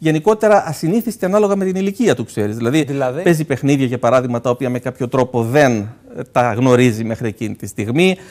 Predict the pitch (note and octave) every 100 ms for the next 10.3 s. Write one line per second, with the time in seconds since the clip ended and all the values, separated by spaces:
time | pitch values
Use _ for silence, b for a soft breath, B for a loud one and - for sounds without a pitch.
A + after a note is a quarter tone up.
0 | B B G3 E3+ F#3 E3+ - D#3+ D3+ C#3+
1 | C3+ B2 - D#3+ D3+ D#3 E3+ E3+ D#3 D3+
2 | C#3 D3 C3+ C#3 D3 D3 - D3 B2+ -
3 | C3 C3 A2+ A2+ A#2+ B2+ D#3 G#3 F3 G3
4 | F#3+ B B F#3+ F3 F3 E3+ - D#3 F3
5 | E3 D3+ D3+ E3+ D3+ C#3 C3 B2 D#3+ D#3
6 | D3+ C3 B2+ D#3+ C3+ C#3+ D3 - C#3 B2+
7 | C3+ B2+ A#2+ A#2+ C3 F3+ A3 G#3 G3+ -
8 | G#3 F#3+ A3 A3 G#3+ G#3 G3+ - F3+ A#3
9 | A#3 G3 F#3 E3 D#3+ D3+ D3 G3+ D#3+ D3+
10 | F3 G3+